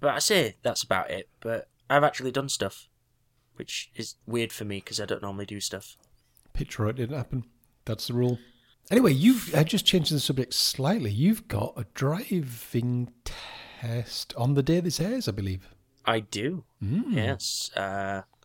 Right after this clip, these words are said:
Speaker 1: fourth time's a charm, so the saying go-, it doesn't go that way at all.
Speaker 2: <laughs>
Speaker 1: Uh, uh, yeah, let's see if I can fuck this one up somehow.
Speaker 2: Yeah, fingers cro-, I mean, let, let's see. There's a little bit of rain,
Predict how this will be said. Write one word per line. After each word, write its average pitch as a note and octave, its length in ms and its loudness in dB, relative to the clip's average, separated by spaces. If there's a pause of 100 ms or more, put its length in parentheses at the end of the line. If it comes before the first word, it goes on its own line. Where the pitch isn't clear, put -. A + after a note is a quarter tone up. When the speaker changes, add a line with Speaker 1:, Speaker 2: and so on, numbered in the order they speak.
(560)
Speaker 1:
fourth - 560 8
time's D#3+ 360 2
a - 40 -10
charm, F3 540 4
so - 260 4
the A#3 80 -4
saying C#3 560 2
go-, C#3+ 300 0
it B2+ 220 -4
doesn't A#2+ 260 -10
go G2+ 160 -4
that - 180 -2
way F#2 240 0
at C3+ 100 4
all. A2+ 140 -2 (220)
Speaker 2:
<laughs> E3 80 2 (160)
Speaker 1:
Uh, C2+ 480 -6 (1000)
uh, D3 240 4
yeah, F#3+ 180 4
let's C3 220 -4
see C#3+ 120 -2
if - 100 -6
I B2 60 -4
can A#2+ 180 -8
fuck B2 320 0
this D#3+ 220 -2
one C#3+ 120 -4
up G#2+ 140 -8
somehow. A2 440 -6 (220)
Speaker 2:
Yeah, C#4 140 -2
fingers G#2+ 280 -2
cro-, - 120 -4
I D#3+ 60 0
mean, C#3+ 320 6
let, C3 200 0
let's A#2 220 -2
see. G#2+ 140 0
There's A2 160 0
a B2 40 -2
little D#3 140 6
bit C3+ 140 2
of A#2+ 80 -2
rain, A2 400 0